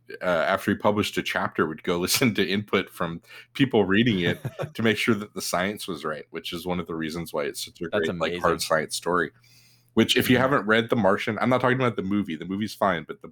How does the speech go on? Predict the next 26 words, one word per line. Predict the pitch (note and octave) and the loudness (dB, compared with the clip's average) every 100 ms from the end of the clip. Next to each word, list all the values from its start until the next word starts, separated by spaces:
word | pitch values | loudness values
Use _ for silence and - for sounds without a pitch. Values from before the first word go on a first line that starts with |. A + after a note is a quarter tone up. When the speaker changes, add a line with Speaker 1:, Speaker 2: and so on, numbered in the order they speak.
| _ | _
Speaker 1:
book | G#2+ G2+ | -2 -2
is | F#2 | -4
amazing. | E2+ E2 E2 D#2 - - _ | -6 -6 -8 -10 -20 -20 _
If | - | -8
you | E2 | -2
haven't | G2 G#2 | -2 0
read | F2+ F#2 F2+ | 0 0 0
The | |
Martian, | E2 D#2 - - D#2 | -6 -6 -8 -12 -10
go | D#2+ | -8
pick | E2+ E2 | -6 -4
it | D2 | -4
up. | D2 | -6
It's | - - | -10 -10
hilarious. | D#2 D2+ C#2+ - - _ _ _ _ _ - | -6 -6 -6 -12 -20 _ _ _ _ _ -2
But, | D#3+ F3+ | 0 2
you | D#3+ | 2
know, | C#3 | 2
the, | B2 B2+ | 4 2
the | B2 A2+ | 2 0
barrier | G2 A2 D#3 | 4 4 4
for | - F#2+ | 0 -4
publishing | G#2 D3 - F#2+ | -4 -4 -6 -6
is | E2 F2+ | -6 -6
much | G#2 - | -8 -6
lower. | E2+ B2 A#2+ - | -2 -2 -2 -8